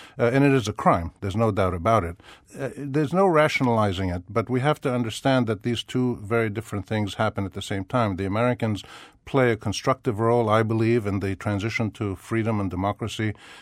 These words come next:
in Libya. Uh, and at the same time, you have some,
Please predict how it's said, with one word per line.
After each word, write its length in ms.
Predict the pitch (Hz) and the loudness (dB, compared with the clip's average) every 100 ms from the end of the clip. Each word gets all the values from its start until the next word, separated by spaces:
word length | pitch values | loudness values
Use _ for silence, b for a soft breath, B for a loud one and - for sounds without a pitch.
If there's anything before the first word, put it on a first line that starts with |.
| B | B
in 140 | 95 92 | -8 -2
Libya. 480 | 107 110 131 170 _ _ - | 0 2 2 2 _ _ -4
Uh, 160 | 113 110 | -2 0
and 120 | 113 | 0
at 100 | 110 | -2
the 40 | |
same 240 | 107 139 131 | 0 2 2
time, 360 | - 113 110 | 2 2 2
you 100 | 110 | 0
have 240 | 98 113 107 | 0 0 0
some, 260 | 113 104 | 0 0